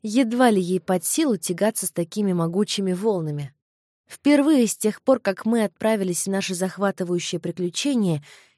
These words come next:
Кики и Купер разочарованы. Они не скачут от радости, как раньше, когда Чарльз только сообщил им, что мы пересаживаемся. Глядя, как Кики прижимает рюкзачок к груди, я понимаю, что ее терзают те же чувства, что и меня.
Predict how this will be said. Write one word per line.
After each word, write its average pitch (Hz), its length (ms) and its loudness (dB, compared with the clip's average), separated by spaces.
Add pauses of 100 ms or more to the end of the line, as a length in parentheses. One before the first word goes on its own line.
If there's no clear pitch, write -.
Кики 339 320 4
и 208 40 2
Купер 214 360 2
разочарованы. 170 800 -2 (500)
Они 240 260 4
не 254 140 6
скачут - 440 0
от 180 160 0
радости, 208 340 0
как 185 200 -2
раньше, 190 460 0 (200)
когда 190 280 2
Чарльз 208 440 0
только 180 260 -4
сообщил 190 640 0
им, 175 80 0
что 170 200 -2
мы 175 140 0
пересаживаемся. 160 960 -2 (600)
Глядя, 233 440 4
как 220 180 -2 (120)
Кики - 280 0
прижимает 208 640 0
рюкзачок 196 480 0
к 175 40 -12
груди, 196 340 -2
я 202 180 0
понимаю, 208 540 -2
что - 240 -4
ее 202 560 -2 (280)
терзают 226 600 2
те 269 220 2
же 190 120 -2
чувства, 190 460 -4
что - 240 -2
и 220 80 2
меня. 208 440 0